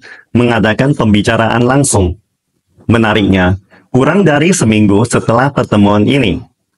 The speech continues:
China meluncurkan rudal balistik antar benua ke wilayah laut lepas Samudra Pasifik, dengan sukses menargetkan di wilayah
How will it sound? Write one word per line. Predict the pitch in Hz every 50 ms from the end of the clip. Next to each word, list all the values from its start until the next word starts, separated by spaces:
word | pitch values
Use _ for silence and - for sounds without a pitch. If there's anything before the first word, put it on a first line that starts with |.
| _ _ _
China | - - 175 185 175 131 110 104
meluncurkan | 110 117 123 117 117 110 - 107 98 95 113 117 139 131
rudal | 117 117 117 110 123 139 127
balistik | 113 110 98 104 101 - - 120 120
antar | - - 107 104 95 123 123 127 127 110
benua | 104 107 101 95 87 82 87 85 87 90 - - - - - _
ke | - 156 170 190 196 175
wilayah | 127 120 117 110 110 107 110 110
laut | 110 104 95 101 104 95 -
lepas | 101 - - - 98 - - -
Samudra | - - 117 110 104 107 101 98 120 123 120
Pasifik, | 123 117 - 170 165 - 127 110 85 - _ _ _ _ _ _ _ _ _ _ _ _ _ -
dengan | 104 113 120 120 123 131 170 190
sukses | - - 131 107 - - 139 143 -
menargetkan | 139 123 127 120 113 107 101 95 104 - - - 95 92 95 113
di | 113 110 104 120 143 170 190 190 170 - -
wilayah | 104 110 110 101 101 98 92 87 87 87 95